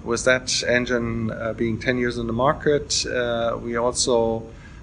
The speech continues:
looked, um, how we could combine all the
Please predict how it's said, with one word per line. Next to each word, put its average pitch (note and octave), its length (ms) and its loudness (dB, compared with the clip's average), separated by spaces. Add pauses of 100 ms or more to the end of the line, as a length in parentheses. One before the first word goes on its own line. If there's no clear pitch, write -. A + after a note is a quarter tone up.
(140)
looked, - 460 0
um, A2 800 2 (340)
how B2+ 180 4
we B2 140 0
could A#2+ 240 -2
combine A#2 640 4
all B2 220 4
the A2+ 400 2